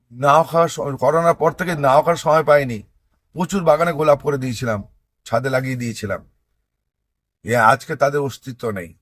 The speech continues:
ধৈর্য নেই, সময় নেই, দিতে পারেনি, পয়সাও খরচা আছে। এবার কিরকম পয়সা খরচা করে দিচ্ছি।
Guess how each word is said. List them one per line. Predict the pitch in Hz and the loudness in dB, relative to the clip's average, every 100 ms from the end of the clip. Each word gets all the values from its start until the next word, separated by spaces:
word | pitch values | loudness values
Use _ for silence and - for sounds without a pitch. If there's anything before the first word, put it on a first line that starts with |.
| _ _ _ _ _ _ _ _ _ _ _ _ _ _ 104 | _ _ _ _ _ _ _ _ _ _ _ _ _ _ -6
ধৈর্য | 131 120 | -4 -4
নেই, | 156 165 | -4 -4
সময় | 156 110 127 143 | -6 -6 -4 -4
নেই, | 170 220 _ _ _ 104 | -4 -8 _ _ _ -8
দিতে | 117 139 | -2 0
পারেনি, | 117 113 101 95 - _ - | 2 0 -4 -10 -14 _ -4
পয়সাও | 123 139 135 135 | -4 0 0 0
খরচা | 107 - 101 | -4 -2 -4
আছে। | - - _ _ _ _ | -4 -10 _ _ _ _
এবার | 151 185 185 | 2 4 4
কিরকম | 165 147 | -2 -10
পয়সা | 123 113 110 | -8 -10 -10
খরচা | 101 104 104 | -12 -14 -14
করে | 104 85 | -16 -18
দিচ্ছি। | 85 - | -20 -20